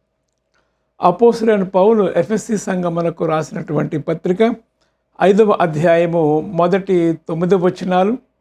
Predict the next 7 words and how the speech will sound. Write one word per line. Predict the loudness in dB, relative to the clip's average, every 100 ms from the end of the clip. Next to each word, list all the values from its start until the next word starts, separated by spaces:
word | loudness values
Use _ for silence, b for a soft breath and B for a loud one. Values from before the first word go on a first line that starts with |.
| _ -4
అలానే | 2 2 2 -4 _ _ _ _ _ _ _ _ _ _ -2
సువార్త | 2 4 2 0
పాఠ్యభాగముగా | 2 0 0 -2 0 0 -2 -2 0 0
పరిశుద్ధులైన | 0 0 0 0 -2 2 4 4 4
లూకా | 4 4 4 4
రాసినటువంటి | 4 2 -4 -2 -2 -4
సువార్త | -2 2 2 2 -2